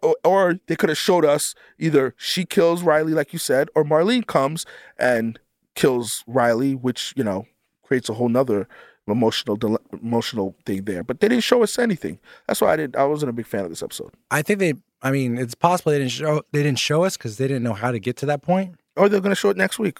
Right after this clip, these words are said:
Speaker 1: They better show it next week.
Speaker 2: They
Speaker 1: Or
Speaker 2: ain't
Speaker 1: else,
Speaker 2: gonna sh-
Speaker 1: or else my rating number on this episode is gonna go even further down.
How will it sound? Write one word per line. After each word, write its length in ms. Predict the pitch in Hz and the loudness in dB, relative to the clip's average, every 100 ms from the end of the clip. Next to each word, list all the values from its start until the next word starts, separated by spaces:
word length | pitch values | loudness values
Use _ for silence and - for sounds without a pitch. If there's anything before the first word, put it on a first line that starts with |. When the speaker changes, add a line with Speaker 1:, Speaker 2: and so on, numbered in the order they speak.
| - | -12
Speaker 1:
They 100 | 131 | -8
better 240 | 117 113 139 | 0 2 2
show 160 | - 78 | -2 -6
it 60 | |
next 220 | 92 - | -6 -8
week. 160 | 90 92 - | -8 -8 0
Speaker 2:
They 80 | 135 | 2
Speaker 1:
Or 80 | |
Speaker 2:
ain't 80 | 113 | 2
Speaker 1:
else, 120 | 113 | 0
Speaker 2:
gonna 80 | - | -6
sh- 340 | - - - - | -14 -18 -14 0
Speaker 1:
or 120 | 143 | 2
else 140 | 131 - | 2 2
my 140 | 156 | 2
rating 440 | 143 139 151 135 127 | 4 2 2 0 0
number 320 | 127 120 117 | 0 2 0
on 100 | 113 | 0
this 160 | 110 123 | -2 -2
episode 240 | - 117 | -2 -4
is 80 | 110 | -4
gonna 120 | 110 | -2
go 160 | 107 107 | 0 0
even 180 | 101 | -2
further 280 | 107 101 98 | -6 -4 -4
down. 260 | 87 87 | -6 -8